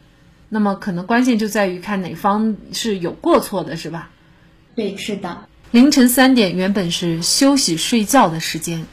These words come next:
Speaker 1: 却仍然在赶路，驾驶员有可能很困顿，有可能车速过快，一名优秀的演员也就此离世。凡是有益于家乡的事情，于月仙都乐意参与，曾多次无偿义演，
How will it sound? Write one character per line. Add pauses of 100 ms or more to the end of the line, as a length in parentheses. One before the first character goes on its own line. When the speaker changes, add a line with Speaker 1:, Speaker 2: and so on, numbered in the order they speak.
(180)
Speaker 1:
却
仍
然
在
赶
路， (560)
驾
驶
员
有
可
能
很
困
顿， (400)
有
可
能
车
速
过
快， (320)
一
名
优
秀
的
演
员
也
就
此
离
世。 (360)
凡
是
有
益
于
家
乡
的
事
情， (140)
于
月
仙
都
乐
意
参
与， (380)
曾
多
次
无
偿
义
演，